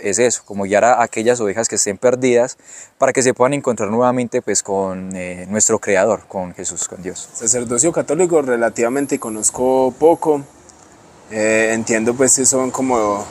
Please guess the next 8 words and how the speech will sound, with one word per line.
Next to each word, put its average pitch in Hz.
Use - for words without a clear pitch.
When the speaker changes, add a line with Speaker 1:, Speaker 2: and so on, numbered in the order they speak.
Speaker 2:
las 110
personas 120
representantes 120
y 120
encargadas 117
de, 120
de 120
emitir 113